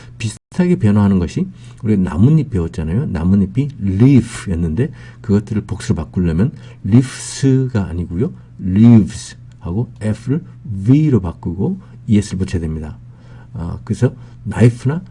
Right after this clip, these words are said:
leaf 이렇게 F로 끝나는 것들은 복수로 바꿀 때, 어, F를 V로 바꾸고 이에스를 붙이더라 하는 걸 기억을 하셔야 되겠고요. 사 번 문장의 뜻은 이제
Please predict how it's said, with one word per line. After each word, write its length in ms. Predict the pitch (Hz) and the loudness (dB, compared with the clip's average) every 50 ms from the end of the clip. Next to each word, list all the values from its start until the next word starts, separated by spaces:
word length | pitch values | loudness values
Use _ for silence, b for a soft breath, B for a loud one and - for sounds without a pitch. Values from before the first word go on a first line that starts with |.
| - - | -12 -8
leaf 460 | 92 90 95 101 120 135 131 - - - | -2 2 4 6 6 4 4 0 -8 -8
이렇게 360 | - 98 95 95 - - 160 - - - | -6 -6 -6 -4 -6 -8 -8 -10 -10 -6
F로 420 | - 127 135 127 - - - 131 117 | -4 -4 -4 -4 -8 -10 -10 -8 -4
끝나는 300 | - 127 110 104 95 90 | 0 2 2 2 2 2
것들은 380 | 85 82 - - 123 165 190 190 B B B B B B B B B - - - | 0 -4 -4 -4 -4 -4 -6 -8 B B B B B B B B B -18 -12 -10
복수로 340 | - 95 - - - 117 87 | -12 -12 -10 -8 -6 -4 -4
바꿀 300 | 90 87 - - 85 - | -4 -4 -2 -4 -4 -4
때, 280 | - - - 160 196 190 B B B B B - - | -4 -4 -2 -2 -2 -4 B B B B B -16 -14
어, 280 | - - - - - - - - - - - - - - - | -12 -12 -10 -10 -12 -12 -14 -16 -20 -20 -20 -20 -20 -16 -4
F를 420 | - 113 113 - - - 131 165 180 - - - 101 | -2 -2 -2 -2 -2 -2 -2 -2 -2 -4 -10 -16 -14
V로 360 | 98 101 113 127 143 143 117 | 0 4 6 6 6 6 4
바꾸고 400 | 90 87 87 - - 98 110 127 - | 2 0 -4 -6 -8 -6 -6 -6 -4
이에스를 480 | - 127 113 110 113 - - - - 90 | 0 2 4 4 4 2 0 -6 -10 -8
붙이더라 480 | 95 90 - - - - 92 82 76 B B B | -8 -10 -10 -10 -8 -6 -6 -6 -6 B B B
하는 200 | - 101 101 98 | -4 -4 -2 -2
걸 80 | 101 95 | -2 -4
기억을 380 | - - 98 92 92 92 87 | -4 -4 -2 0 0 0 0
하셔야 240 | 80 92 92 - 95 | -2 -2 -2 -2 -2
되겠고요. 440 | 87 82 82 76 - - 101 151 175 - B B B B B B B B B | -2 -4 -6 -8 -6 -6 -6 -6 -6 -8 B B B B B B B B B
사 180 | - - - 110 | -12 -4 0 2
번 160 | 120 131 131 | 4 4 6
문장의 300 | 123 113 107 98 101 - | 6 6 6 4 2 -2
뜻은 300 | - 95 - 139 165 - B B B B B B B - | -4 -2 -2 -2 -2 -2 B B B B B B B -10
이제 160 | - 104 - | -8 -6 -6